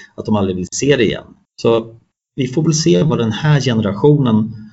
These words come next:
som vi som är lite äldre kanske tycker är lite me first,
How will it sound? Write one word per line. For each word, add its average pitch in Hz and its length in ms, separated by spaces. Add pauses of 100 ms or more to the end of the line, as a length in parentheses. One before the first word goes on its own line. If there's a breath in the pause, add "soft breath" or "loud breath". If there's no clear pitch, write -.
(140 loud breath)
som 107 220
vi 117 200
som 110 140
är 107 40
lite 101 200
äldre 123 240
kanske 101 280
tycker 110 240
är 104 120
lite 101 220
me 107 200
first, 92 720